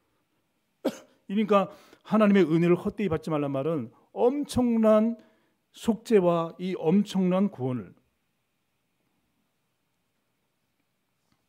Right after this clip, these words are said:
<clears throat> 이 주신 것이 얼마나 큰 축복입니까? 영원한 구원을 이루셨다.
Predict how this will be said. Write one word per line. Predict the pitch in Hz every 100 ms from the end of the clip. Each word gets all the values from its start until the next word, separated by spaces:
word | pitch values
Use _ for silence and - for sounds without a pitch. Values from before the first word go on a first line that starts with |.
| _ _ _ _ -
<clears throat> | - - _ -
이 | 185
주신 | - - 196
것이 | 170 175
얼마나 | 139 185 196
큰 | - 214
축복입니까? | - 151 113 107 95 - _ _ _ _ _ _ 143
영원한 | 147 175 196 196
구원을 | 147 156 139
이루셨다. | 131 131 120 113 113 104